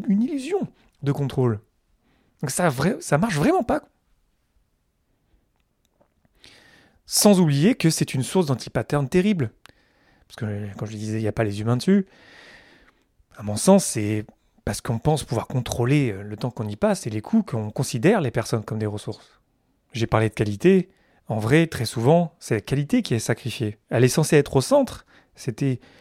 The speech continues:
une des leçons du modèle, mais en fait, euh, mais dans les faits, elle est souvent ignorée ou oubliée.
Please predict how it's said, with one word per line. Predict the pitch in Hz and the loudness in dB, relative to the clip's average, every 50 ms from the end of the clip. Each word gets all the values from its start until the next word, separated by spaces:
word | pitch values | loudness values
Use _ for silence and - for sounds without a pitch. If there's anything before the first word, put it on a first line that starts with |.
| _ _ - | _ _ -2
une | 135 127 | -2 0
des | 120 127 | 2 2
leçons | 127 127 - - 143 135 | 2 2 2 0 0 0
du | 123 117 | 2 2
modèle, | 117 120 190 214 | 2 2 2 2
mais | 185 131 | 2 2
en | 113 107 | 0 0
fait, | - - 185 185 - - - | 0 0 -2 -2 -2 -8 -12
euh, | - - - - - 240 381 - _ _ _ - | -10 -10 -10 -12 -12 -16 -20 -20 _ _ _ -4
mais | 131 120 | -2 0
dans | 120 131 | 2 2
les | 123 117 113 | 2 0 0
faits, | - - 214 | 0 0 0
elle | 196 131 | 0 0
est | |
souvent | 104 - - 127 120 147 170 160 - _ _ _ - | -2 -4 -4 -2 0 0 -2 -2 -4 _ _ _ -4
ignorée | 143 127 127 123 123 139 190 190 - - _ _ _ _ _ _ | -2 -2 0 0 0 0 0 -2 -4 -6 _ _ _ _ _ _
ou | 131 135 392 | -14 -8 -6
oubliée. | 294 160 139 139 127 147 156 139 - | -4 -4 -2 -2 -2 -2 -2 -4 -6